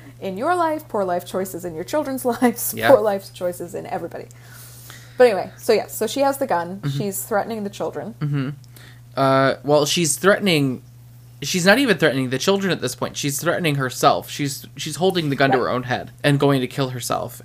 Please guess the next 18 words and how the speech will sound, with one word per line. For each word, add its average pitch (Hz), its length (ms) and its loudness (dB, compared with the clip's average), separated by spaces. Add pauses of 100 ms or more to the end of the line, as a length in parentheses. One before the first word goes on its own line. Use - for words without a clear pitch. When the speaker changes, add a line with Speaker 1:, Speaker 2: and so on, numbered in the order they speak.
Speaker 2:
And 131 240 0
then 123 500 2 (460)
telling 143 360 4
him 131 640 0 (320)
that 123 520 2 (280)
it's 147 180 2
okay 139 460 2
because 131 400 -2
we're 131 100 -2
already 123 300 2
dead. 123 420 -4 (840)
And 127 400 0 (420)
she - 260 0
ends 165 280 2
up 139 120 2
pulling 123 300 -2
the 117 100 -12
trigger. 147 460 -2